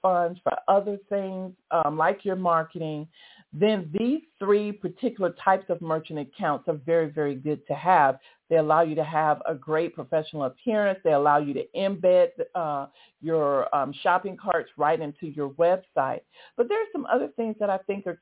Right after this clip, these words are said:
key before you even have that merchant account. You wanna make sure that you have a business checking account in the name, a checking account in the name of your business.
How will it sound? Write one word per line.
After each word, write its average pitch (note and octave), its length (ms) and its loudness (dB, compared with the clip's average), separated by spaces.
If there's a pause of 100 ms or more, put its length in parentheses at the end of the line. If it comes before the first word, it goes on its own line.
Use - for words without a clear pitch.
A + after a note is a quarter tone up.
key C#4 140 -4
before G#3+ 340 -4
you F3 280 -6
even B3+ 340 -2
have A3+ 320 -6
that F#3 200 2
merchant G3 420 -2
account. D3 520 -4 (340)
You F4 260 2
wanna C4+ 160 0
make G3+ 260 -2 (140)
sure F#3+ 340 -2
that E3 220 0
you F#3 140 -8
have F3 260 -4
a D3+ 60 -4
business D3+ 400 -8 (220)
checking D#4+ 340 -2
account D3 460 -8 (300)
in G3+ 160 -4
the F#3 80 -2
name, F#3+ 340 0
a D3+ 140 2 (100)
checking C4 260 2
account B3 360 -4
in F#3 100 -6
the E3 60 -2
name E3 280 -2
of G3 120 -10
your B3 120 -6
business. E3+ 460 -4